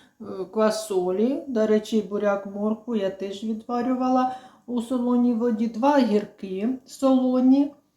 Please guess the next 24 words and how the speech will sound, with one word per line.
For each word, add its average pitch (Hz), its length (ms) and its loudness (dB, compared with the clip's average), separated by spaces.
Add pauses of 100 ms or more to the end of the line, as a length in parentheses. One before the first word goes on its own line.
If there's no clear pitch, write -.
(200)
до 226 140 0
речі, 233 400 2 (360)
гірки, 247 720 2
як 233 320 2
я 220 120 4
солю, 220 520 0
у 220 40 -2
мене 214 240 4
є 214 100 2
на 208 140 2
каналі, 202 480 0
е, 185 140 -8 (680)
відео, 226 420 2
подивіться, 247 760 -2 (400)
ми 233 160 4
їх 226 180 6
з'їдаємо 220 480 2
дуже 202 340 -2
швидко. 262 480 -2
Ось 220 160 0
подивіться, 202 540 -6
відкрила 214 500 0
нещодавно 196 680 -4
банку, 233 480 -2